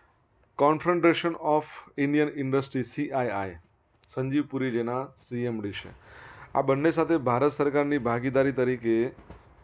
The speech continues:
ઉદ્યોગ સંસ્થાઓનું પ્રતિનિધિત્વ કરશે. એ બી જી સી એક્સ આર સેક્ટર મીડિયા અને મનોરંજનના સમગ્ર ક્ષેત્રમાં અનિવાર્ય ભૂમિકા ભજવે છે, જેમાં ફિલ્મ નિર્માણ,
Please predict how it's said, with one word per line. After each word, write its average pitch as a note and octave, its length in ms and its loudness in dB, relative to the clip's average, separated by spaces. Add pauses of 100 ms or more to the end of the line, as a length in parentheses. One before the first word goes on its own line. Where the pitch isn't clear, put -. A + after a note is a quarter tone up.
(280)
ઉદ્યોગ C#3 360 2
સંસ્થાઓનું C3+ 600 -2
પ્રતિનિધિત્વ A#2 560 -2
કરશે. F#2+ 420 -8 (960)
એ C#3+ 100 6
બી F3 100 4
જી F3 100 2
સી E3+ 200 4
એક્સ D3 220 4
આર A2 220 0 (280)
સેક્ટર C#3+ 480 -4
મીડિયા C#3 340 0 (540)
અને C3 360 -2 (760)
મનોરંજનના D3+ 680 4
સમગ્ર D3 440 2
ક્ષેત્રમાં C3 500 0
અનિવાર્ય B2+ 400 2
ભૂમિકા A2+ 360 -2
ભજવે G#2+ 320 0
છે, A#2+ 140 -6
જેમાં A2 280 -2
ફિલ્મ B2 380 -4
નિર્માણ, A2+ 440 0